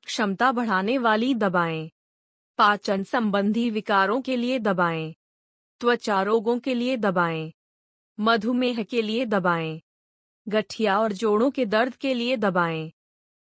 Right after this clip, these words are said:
हमारा मिशन। केसेस, हमारा मिशन लोगों को उनके स्वास्थ्य को बेहतर बनाने और रोगों से बचाने में मदद करना है।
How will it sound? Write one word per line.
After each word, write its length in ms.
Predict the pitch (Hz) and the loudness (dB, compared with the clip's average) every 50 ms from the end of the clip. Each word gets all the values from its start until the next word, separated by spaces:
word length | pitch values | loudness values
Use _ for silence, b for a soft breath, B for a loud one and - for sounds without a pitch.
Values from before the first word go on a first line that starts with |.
| _ - | _ -8
हमारा 480 | - 233 220 220 214 208 214 240 254 262 | -4 -2 2 4 6 6 6 4 4 2
मिशन। 380 | 247 226 214 - 254 247 262 | 2 0 0 0 0 -2 -2
केसेस, 680 | 247 - 277 247 - - 196 180 175 170 165 - - - _ _ _ _ _ _ _ _ _ _ _ _ _ | 0 0 -2 -2 -2 -2 -2 -2 -2 -4 -6 -10 -14 -18 _ _ _ _ _ _ _ _ _ _ _ _ _
हमारा 500 | - 240 233 220 220 208 214 226 226 214 214 | -2 0 2 4 6 6 6 6 4 4 4
मिशन 420 | 214 233 247 226 - 240 254 277 | 4 2 2 2 0 0 0 2
लोगों 380 | 294 262 233 208 196 180 233 269 | 4 4 4 4 4 2 0 0
को 140 | - 277 269 | 2 0 0
उनके 260 | 262 254 233 277 269 | 0 0 0 -2 -4
स्वास्थ्य 540 | - - 226 202 208 214 - - - - 285 | -4 -2 0 0 0 -2 -4 -6 -8 -8 -6
को 140 | - 277 | -4 -4
बेहतर 520 | 254 214 220 208 202 196 208 - 262 277 277 | -2 0 0 0 0 -2 -2 -2 0 0 0
बनाने 460 | 220 220 214 208 190 190 190 214 262 | 0 0 0 2 2 2 2 2 2
और 120 | 269 262 | 2 0
रोगों 340 | 226 208 196 190 180 240 294 | 0 0 0 0 0 -2 -2
से 180 | 277 - - 269 | -2 0 -2 0
बचाने 480 | 220 208 196 - 202 185 185 196 240 | 0 0 -2 -2 -2 -2 -2 0 0
में 160 | 240 233 233 247 | 2 2 2 2
मदद 360 | 233 202 190 180 226 254 - | 2 2 2 0 -2 -2 -2
करना 320 | - 240 208 196 202 196 | -2 -2 0 0 0 0
है। 300 | 196 165 190 175 170 165 | -2 -2 -4 -6 -6 -8